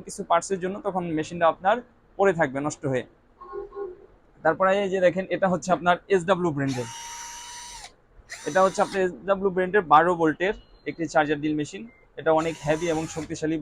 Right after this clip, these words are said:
ভালো মানের একটি ড্রিল মেশিন। তো এই ড্রিল মেশিনটির সাথে আপনার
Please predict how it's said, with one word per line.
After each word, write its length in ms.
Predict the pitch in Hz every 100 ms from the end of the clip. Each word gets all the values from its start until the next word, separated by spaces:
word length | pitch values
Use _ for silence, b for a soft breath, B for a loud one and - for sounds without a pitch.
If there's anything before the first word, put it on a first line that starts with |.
| 131
ভালো 120 | 147 151
মানের 180 | 147 143
একটি 160 | 139 143 139
ড্রিল 160 | 156 139
মেশিন। 200 | 131 196 - - -
তো 40 | - 175
এই 40 |
ড্রিল 140 | 180 196
মেশিনটির 380 | 196 196 180 196 190
সাথে 220 | 165 185 190 - -
আপনার 220 | -